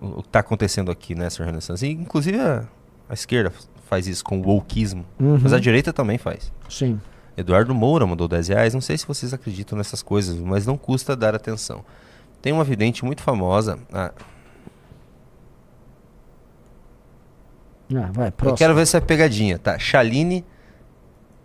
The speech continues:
Speaker 2: Ela
Speaker 1: Gra-,
Speaker 2: falou o quê?
Speaker 1: Grazik.
Speaker 2: Que o Kim vai morrer.
Speaker 1: É, ela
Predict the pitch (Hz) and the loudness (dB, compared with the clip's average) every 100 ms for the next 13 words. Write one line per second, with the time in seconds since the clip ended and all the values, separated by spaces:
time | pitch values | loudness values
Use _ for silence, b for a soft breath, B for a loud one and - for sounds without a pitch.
0 | - _ - - 175 123 156 196 170 165 | -20 _ -8 2 4 6 8 6 6 4
1 | 110 107 123 135 107 120 110 - - 80 | 4 2 6 6 6 2 2 -2 -12 -14
2 | - - - - - - 131 180 156 160 | -16 -20 -20 -20 -4 0 4 6 8 8
3 | 151 143 113 90 - 101 95 98 | 8 8 6 2 0 4 6 4